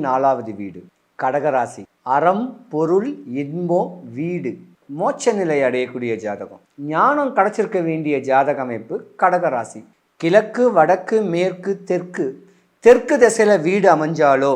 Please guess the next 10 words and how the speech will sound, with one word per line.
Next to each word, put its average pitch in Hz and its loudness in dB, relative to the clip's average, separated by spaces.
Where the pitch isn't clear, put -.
பணிபுரிகிற 180 0
ஆபீஸ் 190 0
இருந்தாலோ 139 0
யோகக்காரங்க. 131 -2
சத்திரன், 202 2
சூத்திரன், 208 -2
வைஷ்ணவன், 190 -2
பிராமணன், 160 0
நீங்க 254 0
ஒரு 202 4